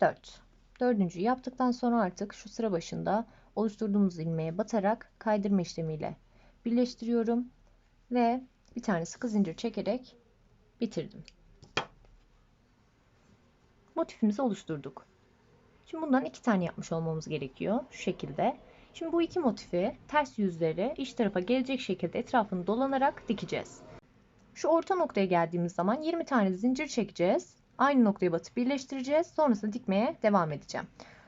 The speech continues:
Dolayısıyla şu noktadan başlayarak şu şekilde ilmeğime battım. Aynı şekilde karşısındaki ilmeğe battım. Ve sıralı bir şekilde aynı ipimi kullanacağım.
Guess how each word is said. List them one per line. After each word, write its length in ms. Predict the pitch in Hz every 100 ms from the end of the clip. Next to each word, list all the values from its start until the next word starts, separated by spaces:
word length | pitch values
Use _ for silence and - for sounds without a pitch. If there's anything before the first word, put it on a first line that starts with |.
| -
Dolayısıyla 420 | 349 339 - 226
şu 140 | 240
noktadan 400 | 339 277 196 190
başlayarak 640 | 233 285 - 190 214 339 - - - - - - -
şu 100 | -
şekilde 600 | 254 190 165 151 160 233 - - - - -
ilmeğime 420 | 220 214 180 156
battım. 520 | 214 247 - 254 262 - - - - - - - _
Aynı 220 | 254 254
şekilde 600 | 202 180 185 170 185 240 285 _
karşısındaki 600 | - 220 220 - 233 220
ilmeğe 340 | 190 151 143 170 _
battım. 520 | 233 254 - 262 262 - _ - - - -
Ve 160 | 285 302
sıralı 340 | 302 294 277
bir 40 | 214
şekilde 600 | 180 165 151 160 220 285 - - - -
aynı 220 | 226 233 202
ipimi 260 | 190 170
kullanacağım. 560 | - 160 165 156 202